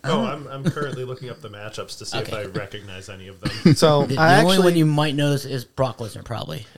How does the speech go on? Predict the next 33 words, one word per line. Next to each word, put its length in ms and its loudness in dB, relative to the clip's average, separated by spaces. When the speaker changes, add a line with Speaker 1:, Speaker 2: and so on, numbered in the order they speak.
Speaker 3:
uh, 60 -6
from 240 -2
Speaker 1:
I 40 2
Speaker 3:
your 80 -2
Speaker 1:
mean, 320 -8
absolutely, 720 -12
Speaker 3:
Yeah. 160 -10
Speaker 1:
but 260 -10
Speaker 4:
Yeah. 220 -6
So 420 0
I 160 -2
actually 320 -2
do 220 0
have 360 -4
the 120 -2
updated 400 -2
match 340 -8
list 240 -10
up. 100 -10
Speaker 3:
Okay, 240 -14
updated 380 -10
list 220 -18
ups. 280 -18
Speaker 4:
So 220 6
we're 200 0
gonna 180 4
do 300 6
a 80 2
quick 520 2
predictions 1000 2
on 240 0
this 340 -4
because, 560 -4